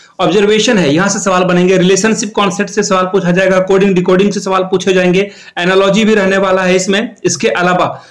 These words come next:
जो problem solving है, word building है, सिमेट्रिक series है, symbolic है, ये सब सवाल बनेंगे। number classification से सवाल आपको देखने को मिलेगा, diagram से भी सवाल आपको देखने को मिल जाएगा। इन चीजों को ध्यान में रखना है। इसके अलावा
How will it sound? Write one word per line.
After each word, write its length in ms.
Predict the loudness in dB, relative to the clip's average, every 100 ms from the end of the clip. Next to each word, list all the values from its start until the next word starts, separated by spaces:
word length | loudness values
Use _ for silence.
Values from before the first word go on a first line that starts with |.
| _ -2
जो 240 | 0 2
problem 420 | 0 0 2 0
solving 400 | 0 0 0 0
है, 80 | 0
word 280 | 0 0 0
building 400 | 0 2 2 0
है, 260 | 0 -4 -12 -20 -12
सिमेट्रिक 540 | -6 -4 -2 -4 -4
series 420 | -2 0 2 0
है, 100 | 0
symbolic 480 | 0 0 2 0 0
है, 320 | -2 -2 0
ये 80 | 0
सब 120 | -2
सवाल 260 | -2 0 0
बनेंगे। 360 | 0 0 0
number 320 | 2 0 0 0
classification 680 | -2 -2 -2 -2 0 0
से 100 | -2
सवाल 260 | -2 0 0
आपको 200 | 0 0
देखने 300 | 0 0 0
को 100 | 2
मिलेगा, 420 | 2 2 0 -4 -8 -10 -4
diagram 480 | -2 0 0 2 0
से 120 | 0
भी 100 | 0
सवाल 280 | 0 0 0
आपको 200 | 0 0
देखने 280 | -2 -2 -2
को 420 | 0 -2 -2 -6 -2
मिल 240 | 0 2
जाएगा। 320 | 0 0 -2
इन 240 | -2 0 0
चीजों 240 | 0 -2
को 100 | -4
ध्यान 220 | -4 -2
में 120 | 0
रखना 260 | 0 -2 -2
है। 340 | -2 -6 -8 -4
इसके 260 | -2 -2 -2
अलावा 560 | 0 0 0 -2 -4